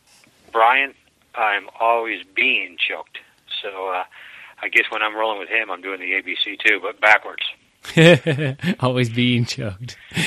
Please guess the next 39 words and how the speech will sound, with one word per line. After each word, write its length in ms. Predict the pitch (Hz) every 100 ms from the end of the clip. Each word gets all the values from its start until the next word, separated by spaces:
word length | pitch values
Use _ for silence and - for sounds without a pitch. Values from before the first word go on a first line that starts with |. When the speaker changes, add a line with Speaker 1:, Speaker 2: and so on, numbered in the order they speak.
| 277
Speaker 2:
That's 1120 | 196 185 156 127 147 120 180 180 196 - 123 123
a 40 |
pretty 220 | 117 110
good 160 | 110 110
one, 180 | 107 107
man. 240 | 104 107 127 - - -
Um, 380 | 131 135 131 113 - - - - - - _ - - - -
it, 240 | 160 156 - _ _
it, 220 | 165 170 160
you 120 | 175
know, 140 | 175
he 140 | 160 170
did 200 | 170 151
mention 380 | 143 135 139
that 280 | 131 123 107 - -
you're 180 | 139 135
not 280 | 135 - -
always 340 | 127 120 117
just 180 | - 113
choking 320 | - 110 107
somebody. 340 | 98 104 101 98
You 120 | 135
have 120 | 147
to 60 | 135
get 140 | 127
the 80 | 113
position 500 | 120 120 127 120 110
to 100 | 113
do 200 | 117 113
it 180 | 104 -
and 100 | 117
then 120 | 113
apply 260 | 113 - 104
that 140 | 101
pressure. 400 | - 98 - 98 - - - _
You 100 | 127
know, 60 | 123
he's 120 | 117
not, 260 | 120 120